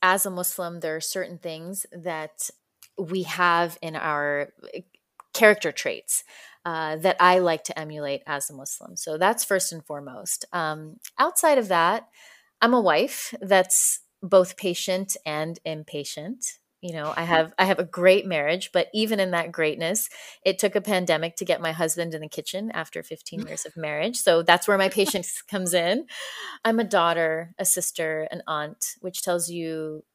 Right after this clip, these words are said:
Speaker 1: the love and the priority that I have for my family.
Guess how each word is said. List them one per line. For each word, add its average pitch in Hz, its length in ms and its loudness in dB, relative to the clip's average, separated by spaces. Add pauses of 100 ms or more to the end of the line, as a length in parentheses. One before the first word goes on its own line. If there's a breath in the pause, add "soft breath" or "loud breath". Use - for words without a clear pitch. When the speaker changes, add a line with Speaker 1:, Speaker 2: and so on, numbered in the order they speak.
(180)
Speaker 1:
the 175 220 2
love 160 520 0
and 165 100 -10
the 165 40 -10
priority 156 480 -8
that 170 140 -8
I - 60 -6
have 180 200 -12
for 180 120 -18
my 175 160 -14
family. 170 680 -16